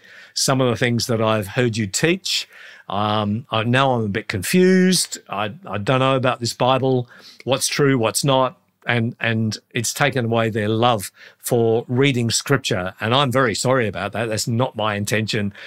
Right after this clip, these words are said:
at all, as I'm sure you understand. And so,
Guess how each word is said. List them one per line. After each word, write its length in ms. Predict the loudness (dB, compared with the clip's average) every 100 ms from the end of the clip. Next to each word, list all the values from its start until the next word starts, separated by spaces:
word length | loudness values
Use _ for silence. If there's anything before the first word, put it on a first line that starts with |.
| -14 -4
at 140 | 0
all, 400 | 2 2 2 -4 -6
as 160 | -4
I'm 180 | -2 -2
sure 260 | -2 0 0
you 320 | 0 -2 -2
understand. 680 | -4 -2 -4 -2 -2 -2 -6 -14 -20 -20 -14 -2
And 220 | 0 2
so, 320 | 0 2 0